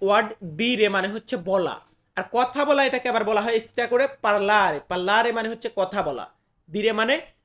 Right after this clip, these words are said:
বলা। তার পরবর্তী শব্দটি আছে মাথা। মাথা, এটাকে আমরা ই-, ইতালিতে বলি তেস্তা। তেস্তা মানে মাথা, ইংরেজিতে বলি হেড, এটাকে বলা হয় মাথা।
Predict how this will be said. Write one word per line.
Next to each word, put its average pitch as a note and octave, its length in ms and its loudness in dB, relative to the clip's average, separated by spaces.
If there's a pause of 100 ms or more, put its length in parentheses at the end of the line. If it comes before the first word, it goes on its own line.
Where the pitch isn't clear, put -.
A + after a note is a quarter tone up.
(180)
বলা। F#3 500 2 (2250)
তার B3+ 200 2
পরবর্তী C4+ 500 0
শব্দটি F#3+ 400 -4
আছে F#3+ 180 -2
মাথা। G#3 680 -4 (1120)
মাথা, F#3 840 -4 (180)
এটাকে F3 340 -6
আমরা E3+ 420 -4
ই-, F3 120 -10 (260)
ইতালিতে G#3 440 -2
বলি F#3+ 420 -2 (360)
তেস্তা। A3+ 520 2
তেস্তা G#3 480 -2
মানে G#3+ 200 -2
মাথা, F3 500 -6 (520)
ইংরেজিতে G#3 480 0
বলি G3 240 0
হেড, F3 440 2 (760)
এটাকে G#3+ 300 0
বলা A3+ 180 4
হয় A#3 160 0
মাথা। E3+ 500 -6